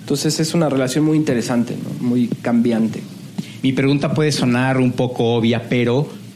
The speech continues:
Speaker 2: ¿cómo fue filmar en el Museo de Antropología?
Speaker 1: <laughs> Pues fue, fue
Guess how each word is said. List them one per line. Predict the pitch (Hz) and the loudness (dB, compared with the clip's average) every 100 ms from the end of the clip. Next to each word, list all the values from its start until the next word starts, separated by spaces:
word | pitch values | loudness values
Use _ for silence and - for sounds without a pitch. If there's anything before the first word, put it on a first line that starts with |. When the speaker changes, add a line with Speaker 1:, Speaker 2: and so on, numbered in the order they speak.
| - | -6
Speaker 2:
¿cómo | 123 123 | 0 0
fue | - 131 | 0 -2
filmar | 135 117 110 113 | 2 2 2 2
en | 113 | 2
el | 101 | 2
Museo | 95 - 101 | 0 0 0
de | |
Antropología? | 104 98 92 92 82 - 87 - - - | 2 0 -2 -2 -2 -2 -2 -2 -8 -6
Speaker 1:
<laughs> | - - - - - - - - - | -4 -6 -12 -18 -18 -18 -18 -16 -4
Pues | 143 | -4
fue, | - 160 170 170 160 131 113 104 95 - - - - - - - - - - | 0 2 4 4 4 4 4 2 0 -8 -16 -16 -16 -16 -16 -16 -16 -16 -16
fue | - 123 | -6 -2